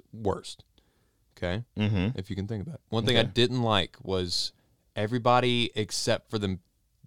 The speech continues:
Speaker 1: two, three main actors are, "Heh, heh, heh." Like, that's it. That's all you get.
Speaker 2: How dare you?
Speaker 1: That's all you
Speaker 2: I'll
Speaker 1: get.
Speaker 2: have you know, Sala is a treasure.
Speaker 1: I'm not even talking about Sala. His
Speaker 2: You're
Speaker 1: friend
Speaker 2: just talking
Speaker 1: from
Speaker 2: about background guys?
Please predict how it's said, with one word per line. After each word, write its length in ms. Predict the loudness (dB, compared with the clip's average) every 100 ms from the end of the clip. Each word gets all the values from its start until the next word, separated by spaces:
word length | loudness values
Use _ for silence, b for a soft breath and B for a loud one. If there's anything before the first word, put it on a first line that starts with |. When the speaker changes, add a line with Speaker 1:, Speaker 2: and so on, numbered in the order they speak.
| _
Speaker 1:
two, 240 | -8 -6 -6
three 240 | -2 -2
main 240 | 2 2 2
actors 680 | 0 -2 -8 -8 -12 -14 _ _ _ _ -8
are, 340 | -4 -2 -4 _ _ _ _ _ _
"Heh, 220 | 4 4 6
heh, 140 | 2 2 4
heh." 480 | 4 6 4 4 0 -6 _ _ _ _ -8
Like, 260 | -4 -4 0
that's 300 | 0 2 -2
it. 200 | -6 -8 _ _
That's 220 | -10 -6 0
all 120 | 2
you 140 | 2
get. 280 | 0 -6 -8 _
Speaker 2:
How 180 | -2 0
dare 300 | 2 2 2
you? 280 | 0 -4 -4
Speaker 1:
That's 220 | -2 0
all 140 | 4 4
you 120 | 4
Speaker 2:
I'll 160 | 6 6
Speaker 1:
get. 80 | 6
Speaker 2:
have 140 | 4
you 100 | 2
know, 160 | 2 0
Sala 480 | 4 6 6 6 2
is 360 | 0 -4 -6 -10 -6
a 360 | -4 -4 -6 -10 _ _ -6
treasure. 840 | -4 -2 0 4 6 4 0 -8 -4
Speaker 1:
I'm 80 | -2
not 80 |
even 120 | 0 -2
talking 200 | -2 0
about 160 | 0
Sala. 240 | 0 0 0
His 280 | 0 0 6
Speaker 2:
You're 120 | 6
Speaker 1:
friend 100 | 6
Speaker 2:
just 100 | 6
talking 140 | 8
Speaker 1:
from 60 | 10
Speaker 2:
about 140 | 8
background 600 | 8 4 6 4 4 2
guys? 380 | 0 0 0 -6